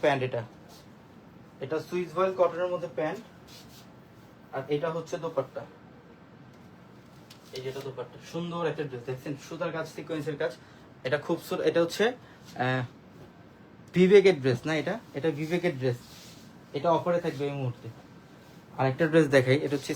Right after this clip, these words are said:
স্কাই ব্লু টাইপের কালার, স্ট্যান্ডার্ড একটা কালার, দেখেন ডিজাইন, ডিজিটাল প্রিন্ট আর হচ্ছে আড়াই সুতার কাজ প্লাস সিকোয়েন্স দিয়ে কাজ।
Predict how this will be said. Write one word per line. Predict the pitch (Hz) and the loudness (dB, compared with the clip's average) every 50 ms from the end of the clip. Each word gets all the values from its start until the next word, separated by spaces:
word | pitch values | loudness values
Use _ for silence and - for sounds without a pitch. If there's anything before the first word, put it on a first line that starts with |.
| - | -8
স্কাই | - - 151 139 143 143 | 0 4 6 6 6 6
ব্লু | 135 151 156 156 | 4 2 0 0
টাইপের | 156 - 139 131 123 | 0 0 -2 0 0
কালার, | 120 117 127 156 190 - - - - - - - - - - - - - - | 2 2 2 0 -2 -6 -14 -20 -20 -20 -20 -20 -20 -20 -20 -20 -20 -20 -20
স্ট্যান্ডার্ড | - - - 165 156 160 160 160 165 151 | -2 2 4 4 6 6 4 4 4 2
একটা | - 160 139 135 | 2 0 0 2
কালার, | 120 113 107 107 - 123 | 0 0 0 -4 -6 -6
দেখেন | 117 120 117 113 - | -6 -6 -6 -6 -6
ডিজাইন, | 139 131 131 143 127 120 120 | -6 -2 -2 -2 -2 -2 -6
ডিজিটাল | 147 139 147 - 180 175 170 170 | -8 -10 -2 2 2 2 2 0
প্রিন্ট | 180 175 175 170 | -2 -4 -2 -2
আর | 156 160 | -2 -2
হচ্ছে | 156 - 160 | -4 -4 -2
আড়াই | 151 147 147 156 | -2 -2 -4 -6
সুতার | 147 175 165 147 160 | -6 -6 -4 0 0
কাজ | 170 - - - - - - - - - - - | 0 0 -2 -6 -16 -20 -20 -20 -20 -20 -14 -8
প্লাস | - 147 147 - - | -6 -6 -6 -4 -6
সিকোয়েন্স | 175 175 - 180 175 170 160 | -6 -2 0 0 0 0 0
দিয়ে | 165 160 139 131 | -2 -2 -2 -2
কাজ। | 120 - | -4 -4